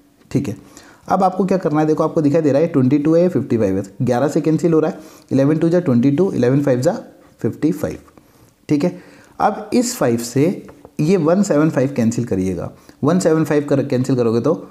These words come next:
फ़ाइव थ्री जा फ़िफ़्टीन, थ्री हो गया थर्टी फ़ाइव, तो ये कितना हो जाएगा आपका? फ़ाइव थ्री जा फ़िफ़्टीन,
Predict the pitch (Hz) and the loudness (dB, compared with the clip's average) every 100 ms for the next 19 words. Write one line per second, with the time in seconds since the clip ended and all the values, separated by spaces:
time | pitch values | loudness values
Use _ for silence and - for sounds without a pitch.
0 | - - 143 156 175 - 143 156 143 120 | -20 -6 0 0 -2 0 0 0 -2 -4
1 | - 156 143 - - - - 156 175 151 | 0 2 2 -2 -10 -10 0 2 2 2
2 | 156 185 - 127 110 139 151 175 - - | 0 -2 -4 -2 0 2 2 0 -4 -20
3 | - - _ _ 160 156 160 175 170 165 | -20 -20 _ _ -2 0 -2 0 0 2
4 | 160 160 156 196 233 - - _ _ - | 2 2 0 -2 -4 -8 -20 _ _ -2
5 | 143 143 147 143 143 131 - 156 | 0 0 2 2 2 -2 -2 0